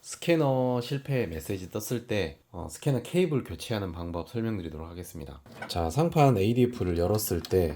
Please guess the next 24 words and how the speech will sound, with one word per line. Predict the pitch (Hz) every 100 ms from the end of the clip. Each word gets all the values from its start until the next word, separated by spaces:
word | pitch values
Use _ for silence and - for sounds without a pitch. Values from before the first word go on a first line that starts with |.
| -
스캐너 | - - 190 123
모듈이 | 113 123 101
보이는데요. | 82 87 85 76 78 80 101
스캐너 | - - 170 156
모듈을 | 117 127 127 120 139 156 165 -
움직이게 | - 117 120 117 104 101
하는 | 104 147 110
케이블이 | - 190 180 113
있습니다. | 78 - 78 73 69 73
어, | - 80
전기 | 76 95 98 87 87 85 80 76
신호, | - 123 117 147 - _ _ _ - -
데이터를 | - 95 95 82
신호를 | - 131 123 85
줘서 | 98 92 95 139 - _ _ _ - _ - _ - -
이 | 95 85
스캐너 | - - 139
모듈을 | 98 117 104
움직이게 | 90 95 104 98 90 95
하는데, | 107 92 98 80 76
이 | 90
스캐너 | - - 151
케이블이 | 135 165 156 123 -
접히거나 | 101 - - 110 87 98